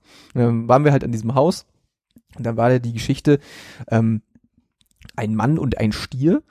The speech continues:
und in diesem Haus hat in den neunzehnhundertfünfziger Jahren ein Mann gewohnt,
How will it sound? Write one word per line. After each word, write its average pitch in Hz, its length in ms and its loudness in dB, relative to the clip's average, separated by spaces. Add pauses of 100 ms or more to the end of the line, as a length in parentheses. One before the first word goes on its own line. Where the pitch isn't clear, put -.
(400)
und 123 140 -2
in 120 80 2
diesem 120 340 -2
Haus 160 300 2
hat - 240 -2 (220)
in 120 140 -2
den 117 120 0
neunzehnhundertfünfziger 123 720 0
Jahren 123 340 -2
ein 117 160 -2
Mann 123 220 0
gewohnt, 139 420 -2